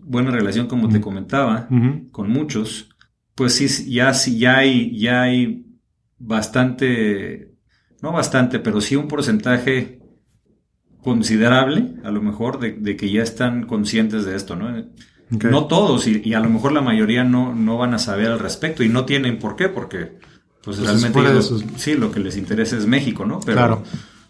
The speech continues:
Speaker 1: pero, pues, por lo menos a lo, con los que yo he tenido relación, pues,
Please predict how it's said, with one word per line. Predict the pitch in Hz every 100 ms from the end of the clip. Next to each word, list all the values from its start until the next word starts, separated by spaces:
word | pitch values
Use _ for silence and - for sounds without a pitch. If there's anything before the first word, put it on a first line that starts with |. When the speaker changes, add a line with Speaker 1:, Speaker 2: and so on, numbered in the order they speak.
| -
Speaker 1:
pero, | 117 107 101 101 - - _ _ _ _
pues, | 139 120
por | - 123 117 120
lo |
menos | 127 156 170
a | 117 107 98 131
lo, | 110 107 107 123 120
con | - 107
los | 104
que | - 104
yo | 120
he | 131 127
tenido | - - 110 110 120 120 113
relación, | 101 90 90 110 131 151 -
pues, | - -